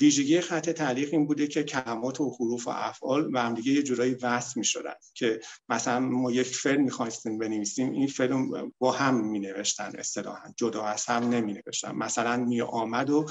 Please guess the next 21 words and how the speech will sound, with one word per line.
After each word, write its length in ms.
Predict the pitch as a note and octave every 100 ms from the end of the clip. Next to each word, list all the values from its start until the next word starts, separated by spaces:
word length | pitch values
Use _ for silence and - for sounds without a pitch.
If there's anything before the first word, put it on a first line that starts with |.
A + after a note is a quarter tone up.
| - - _ A#2+ A2+ A2+ -
می 400 | - D3 D#3+ E3+
به 140 | E3
علاوه 460 | C#3+ D3 C#3 D3 -
آمد 420 | A#2+ G#2+ A2 A#2 -
می‌شد. 320 | - - -
همچین 380 | - D3+ D3+ D3
ویژگی 500 | C#3 B2+ B2 C#3 A#2+
خط 320 | - A2 -
تعلیق 400 | - A2 G#2 G#2 -
داشته 340 | - - - - - - - - -
که 120 | F3
بعد، 340 | D#3 D#3+ D#3 D#3+ -
اه، 520 | C#3 A#2+ A#2 A#2+ B2 - - _ _ _ _
با 200 | C3+ C3+
گسترش 800 | C3 C3+ B2+ - B2 C3 D3 - C3+
و 160 | A#2+
تکامل 640 | A#2+ A#2+ A#2+ A#2 B2 C3+
تدریجی 640 | C3 C3 A2+ A2 G#2+ B2+ C3
خط، 400 | - - C#3+ D#3+
نه 200 | D3+ D#3
به 460 | D3+ A#2+ G#2 A2